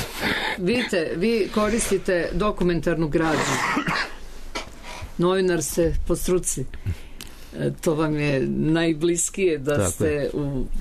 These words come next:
Speaker 1: toj vrsti istraživanja. Ali, a, gde u ovoj knjizi počinje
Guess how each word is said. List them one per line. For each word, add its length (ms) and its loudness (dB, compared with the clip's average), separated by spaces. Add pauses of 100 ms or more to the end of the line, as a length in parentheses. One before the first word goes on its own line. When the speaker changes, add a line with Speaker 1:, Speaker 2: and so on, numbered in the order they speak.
(880)
Speaker 1:
toj 240 4
vrsti 360 0
istraživanja. 760 2 (520)
Ali, 540 4
a, 320 4 (160)
gde 640 2
u 160 6
ovoj 280 4
knjizi 680 2 (360)
počinje 600 2